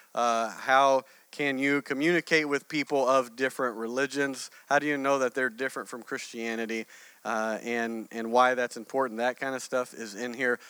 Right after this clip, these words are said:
Lots of stories are in here if you're somebody that learns from stories.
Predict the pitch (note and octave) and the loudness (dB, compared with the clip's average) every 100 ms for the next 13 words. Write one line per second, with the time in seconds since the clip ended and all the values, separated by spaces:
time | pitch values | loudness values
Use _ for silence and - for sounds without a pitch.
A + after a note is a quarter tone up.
0 | - A#2+ C3 D3+ - C3+ - - C#3+ C#3 | -2 6 6 6 2 -8 -10 -4 0 2
1 | C#3+ C#3+ C3+ A#2 C3+ C3 C#3 C3+ B2 C3+ | 2 0 -4 -4 -4 -2 -4 -6 -8 -4
2 | B2 A2+ A2 A#2+ A#2 A#2 G#2 - B2 A#2+ | -2 -2 -4 -6 -8 -12 -14 -6 -4 -2
3 | A#2 | -4